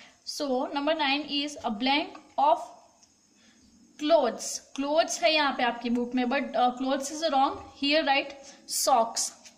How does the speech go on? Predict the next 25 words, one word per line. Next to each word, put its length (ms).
यहाँ 160
पे 100
आपको 200
क्या 120
लिख 220
देना 180
है? 200
सॉक्स 500
लिखने 360
देना 220
है, 120
ठीक 140
है? 120
So 240
यहाँ 220
पे 60
आंसर 300
होगा 220
a 80
blank 380
of 280
socks, 560
यानी 200
हो 140
गया 220